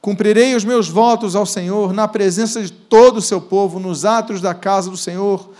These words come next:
no meio de ti, ó Jerusalém. Aleluia! Louvado seja Deus.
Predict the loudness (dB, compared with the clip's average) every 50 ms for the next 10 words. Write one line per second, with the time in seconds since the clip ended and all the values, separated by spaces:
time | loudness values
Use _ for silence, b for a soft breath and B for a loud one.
0 | B B B -2 2 2 2 2 2 0 -2 -2 -2 -4 0 0 0 0 0 0
1 | -2 -4 0 0 0 0 0 0 -2 -4 -4 -6 -10 -12 -18 _ _ 0 0 0
2 | 0 -2 -4 -4 -2 -2 -2 -4 -4 -6 -6 -8 -10 -10 -12 -14 -16 -20 _ b
3 | b b b b b b _ -8 -8 -8 -6 -4 -4 -4 -4 -6 -8 -10 -12 -12
4 | -12 -12 -12 -12 -12 -12 -14 -16 -16 -18 -20 -20 -20 _ _ _ _ _